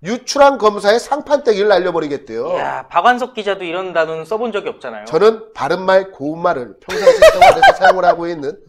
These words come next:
Speaker 1: 매우 건전한 사람으로
Speaker 2: 그러니까요.
Speaker 1: 유명한 사람입니다.
Speaker 2: 예.
Speaker 1: 자, 황희석 같은 사람과 비교해주시면 제 자존심이 상처받습니다. 자, 이어서 보도하겠습니다. 유출한 검사의 상판떼기를 날려보겠다는 말도 안 되는 망언을 늘어놓은 법무부 고위공직자 황희석 단장에 대해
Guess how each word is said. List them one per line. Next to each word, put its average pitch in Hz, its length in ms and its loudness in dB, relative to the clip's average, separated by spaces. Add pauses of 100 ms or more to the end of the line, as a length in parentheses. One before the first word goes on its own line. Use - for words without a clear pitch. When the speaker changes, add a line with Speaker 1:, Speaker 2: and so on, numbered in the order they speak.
Speaker 1:
매우 175 200 -6
건전한 185 440 -2
사람으로 165 320 -6
Speaker 2:
그러니까요. 143 420 -6
Speaker 1:
유명한 180 260 0
사람입니다. 135 440 -8
Speaker 2:
예. 120 60 -10
Speaker 1:
자, 113 180 -8 (320)
황희석 269 320 0
같은 247 220 -2
사람과 226 340 2
비교해주시면 185 680 -4 (140)
제 180 120 -12
자존심이 156 460 -12
상처받습니다. 135 800 -12 (200)
자, 135 100 -4
이어서 214 340 2
보도하겠습니다. 151 640 -6 (320)
유출한 294 400 4
검사의 277 340 6
상판떼기를 269 640 2
날려보겠다는 190 840 0 (560)
말도 196 420 2
안 202 100 2
되는 196 240 -2
망언을 175 440 0
늘어놓은 165 340 -4
법무부 165 380 -10
고위공직자 165 680 -8
황희석 170 260 -10
단장에 160 400 -4
대해 147 300 -6